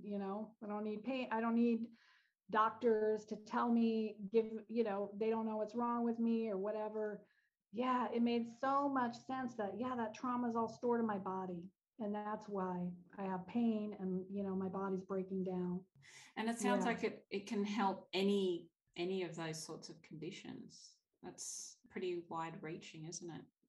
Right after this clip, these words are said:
Speaker 1: Yeah, it really is. So at that point, I was like, "Wow, people don't know about this." I wish I had known about that twenty years ago,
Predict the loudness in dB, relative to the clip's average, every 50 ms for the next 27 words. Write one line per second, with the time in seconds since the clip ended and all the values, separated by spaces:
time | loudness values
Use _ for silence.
0 | _ _ _ _ _ _ _ _ _ _ _ _ _ -2 -2 0 0 0 0 0
1 | 0 2 2 2 2 0 -2 -4 -6 -8 -8 0 2 4 4 4 4 4 4 4
2 | 2 0 -4 -4 0 2 4 4 4 4 2 0 0 2 2 0 0 0 0 2
3 | 2 2 2 0 -2 0 2 2 4 4 2 0 0 0 0 0 2 2 0 2
4 | 2 2 2 2 0 -2 -2 0 0 2 2 2 0 0 0 -2 -2 -4 -4 -2
5 | -2 -2 -2 -2 -4 -8 -12 -16 -20 _ _ _ _ _ _ -2 0 2 4 4
6 | 4 2 2 2 2 2 2 2 2 2 2 2 4 2 2 0 0 0 -2 -2
7 | -2 -4 -4 -4 -2 -2 -2 0 0 0 0 0 -2 0 0 2 4 4 2 2
8 | 0 -2